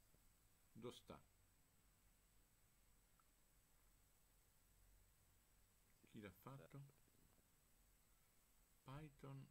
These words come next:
Speaker 1: exe.
Speaker 2: Beh, ieri.
Speaker 1: No, f-, devi fare quit, eh,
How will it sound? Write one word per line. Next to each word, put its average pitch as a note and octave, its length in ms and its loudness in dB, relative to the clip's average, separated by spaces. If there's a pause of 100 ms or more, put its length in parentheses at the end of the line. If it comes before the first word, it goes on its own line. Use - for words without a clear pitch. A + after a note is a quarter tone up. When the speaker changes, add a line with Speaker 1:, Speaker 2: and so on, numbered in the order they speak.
(100)
Speaker 1:
exe. G2 680 2 (1600)
Speaker 2:
Beh, - 140 -2 (320)
ieri. - 240 -4
Speaker 1:
No, A#2 240 12
f-, C3+ 100 10
devi C3+ 160 12
fare C#3 300 12
quit, - 400 12
eh, D#2+ 380 10